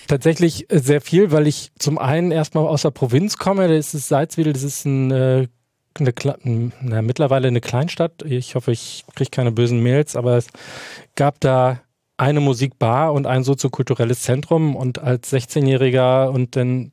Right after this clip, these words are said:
äh, überlegst du, okay, was, was machst du? Und dann bist du da halt einfach hingegangen und zu den Konzerten, wo man hin durfte natürlich. Ähm,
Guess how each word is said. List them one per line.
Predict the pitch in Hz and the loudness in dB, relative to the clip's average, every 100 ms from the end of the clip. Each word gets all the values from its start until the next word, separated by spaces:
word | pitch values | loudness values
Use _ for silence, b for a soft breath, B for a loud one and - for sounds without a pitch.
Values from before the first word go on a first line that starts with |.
| _ | _
äh, | - - - 147 - _ - | -18 -16 -14 -16 -20 _ -14
überlegst | 170 135 131 143 - | -2 0 0 -2 -2
du, | |
okay, | 120 - 135 | -2 0 0
was, | 117 - - | 0 -4 -6
was | 123 117 | -6 -2
machst | 127 - | -4 -2
du? | 147 | -4
Und | 135 123 | -2 -2
dann | 123 | -2
bist | 110 135 | -2 -2
du | 139 | 0
da | 120 | 0
halt | 110 123 | 0 0
einfach | 117 117 | 0 0
hingegangen | 139 147 123 113 110 | 2 2 0 0 -2
und | 107 104 - _ _ _ - | -4 -6 -14 _ _ _ -4
zu | 123 | -2
den | 107 | -2
Konzerten, | - 107 113 107 101 | -4 -4 -2 -4 -4
wo | |
man | 104 101 | -2 0
hin | 107 | 0
durfte | 120 131 - 110 | 4 2 2 -8
natürlich. | 80 - 98 143 156 | -8 -8 -2 -2 0
Ähm, | 131 123 | 0 0